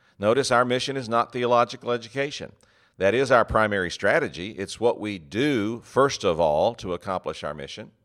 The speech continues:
But our mission extends far beyond theological education. Our, our mission must impact, for example,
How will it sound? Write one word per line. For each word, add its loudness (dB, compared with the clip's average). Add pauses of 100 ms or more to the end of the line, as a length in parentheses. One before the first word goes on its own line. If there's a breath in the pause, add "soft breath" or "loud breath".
(480 loud breath)
But 0
our 2
mission -2
extends -6
far 4
beyond -2
theological -4
education. -8
Our, -2 (200 soft breath)
our 2
mission -4
must -4
impact, -4
for -6
example, -6